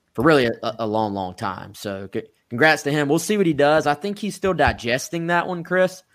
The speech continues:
but I think it's gonna be hard for him to turn Carolina down in the end, my personal opinion. Now, I, I think App State, give them credit. They've done a great job of getting in early,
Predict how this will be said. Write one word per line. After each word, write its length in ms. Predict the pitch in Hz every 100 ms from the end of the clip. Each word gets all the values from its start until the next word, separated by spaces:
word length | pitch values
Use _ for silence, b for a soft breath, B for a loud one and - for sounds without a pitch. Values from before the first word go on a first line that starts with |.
| _ _ -
but 560 | 127 127 123 120 113 _ _ - - _ _ _ _ _ _ _ _ _ _ -
I 140 | 147
think 260 | - 175 147
it's 140 | 143
gonna 180 | 147 131
be 120 | 127
hard 360 | 104 117 113 101
for 140 | 107
him 200 | 110 101
to 60 | 92
turn 320 | 107 101 95
Carolina 460 | 110 95 92 92 85
down 420 | 90 78 62 60
in 160 | 104 101
the 180 | 95 92
end, 120 | 95
my 120 | 98
personal 420 | - 143 139 139
opinion. 360 | 117 101 92 90 _ _ _ -
Now, 160 | 117
I, 220 | 113 - 123
I 40 |
think 220 | 143 123
App 220 | 123 143
State, 400 | - 131 143 147
give 140 | 127 127
them 140 | 131
credit. 320 | 127 131 113
They've 220 | 110 120 120
done 160 | 135
a 60 | 117
great 320 | 117 120 104
job 340 | 117 113 110
of 100 | 98
getting 240 | 98 113 113
in 160 | 110
early, 460 | 101 107 104 104